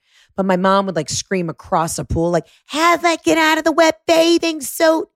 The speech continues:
change." Like, we're very European. If you've ever been to Europe, they take ten bathing suits to the beach. A European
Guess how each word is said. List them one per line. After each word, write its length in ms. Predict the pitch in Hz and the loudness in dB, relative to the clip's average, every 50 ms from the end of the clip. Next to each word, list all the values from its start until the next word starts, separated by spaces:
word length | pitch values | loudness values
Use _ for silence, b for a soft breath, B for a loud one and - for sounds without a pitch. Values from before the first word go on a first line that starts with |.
| _ _ _ _ _ _ _ _ | _ _ _ _ _ _ _ _
change." 800 | - - - 339 330 339 349 349 339 330 320 311 311 294 - - - | -6 -2 0 0 2 2 2 0 0 -2 -4 -6 -10 -12 -12 -6 -4
Like, 160 | 214 196 214 | -4 -2 -2
we're 80 | 277 277 | -2 -2
very 360 | 214 185 214 190 185 190 185 | 0 2 4 4 4 4 2
European. 720 | 175 160 156 156 147 - - 165 160 156 156 160 175 - _ _ _ _ _ _ _ _ _ _ _ _ _ _ _ _ | 0 0 -2 -2 -2 -2 -4 -4 -2 -2 -4 -4 -6 -8 _ _ _ _ _ _ _ _ _ _ _ _ _ _ _ _
If 60 | - | -2
you've 80 | 196 180 | 0 2
ever 200 | 202 190 165 185 | 4 4 4 2
been 120 | 180 185 | 0 0
to 60 | 170 156 | 0 -2
Europe, 480 | 147 147 151 143 151 156 151 143 - _ _ _ _ _ _ _ _ - | -2 -2 -2 0 2 2 0 0 -4 _ _ _ _ _ _ _ _ -6
they 220 | 156 143 185 185 | 0 0 2 2
take 320 | - - 208 202 170 - _ - | 2 2 0 0 0 -2 _ -4
ten 340 | - - 175 185 180 180 | -2 0 2 2 2 2
bathing 340 | 151 165 160 156 143 147 147 | 2 2 2 2 2 0 -2
suits 260 | 135 - 143 131 113 - | -2 -4 -6 -8 -6 -6
to 100 | - 135 | -6 -6
the 100 | 123 127 | -4 -6
beach. 420 | - 123 107 - - - - - - _ _ _ _ _ - | -8 -10 -10 -10 -12 -12 -12 -12 -14 _ _ _ _ _ 0
A 60 | - | 0
European 800 | 175 165 160 220 269 302 320 - - 285 277 262 220 185 170 170 | 0 2 0 0 0 0 0 0 0 0 2 2 2 2 0 -2